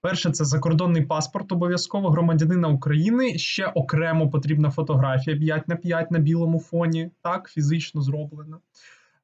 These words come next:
А, пот-, потрібно сплатити вартість співбесіди на візу, так, тобто співбесіда з візовим офіцером, вона платна, і вам обов'язково треба сплатити цей збір, і підтвердження сплати взяти з собою в якості там обов'язкового переліку документів.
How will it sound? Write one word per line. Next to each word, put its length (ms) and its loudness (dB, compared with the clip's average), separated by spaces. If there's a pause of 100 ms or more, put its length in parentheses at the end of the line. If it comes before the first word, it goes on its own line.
А, 180 -2
пот-, 240 -4 (120)
потрібно 480 2
сплатити 920 0
вартість 580 0
співбесіди 840 2
на 220 4
візу, 680 0
так, 300 -4
тобто 320 -4
співбесіда 800 0
з 340 0
візовим 380 2
офіцером, 520 0
вона 180 4
платна, 440 -2
і 40 0
вам 200 0
обов'язково 500 0
треба 220 -2
сплатити 440 -2
цей 160 -2
збір, 280 0
і 80 0
підтвердження 920 0
сплати 600 -4 (400)
взяти 360 2
з 100 -6
собою 420 4
в 60 4
якості 580 0
там 380 -2
обов'язкового 800 2
переліку 400 -2
документів. 600 -2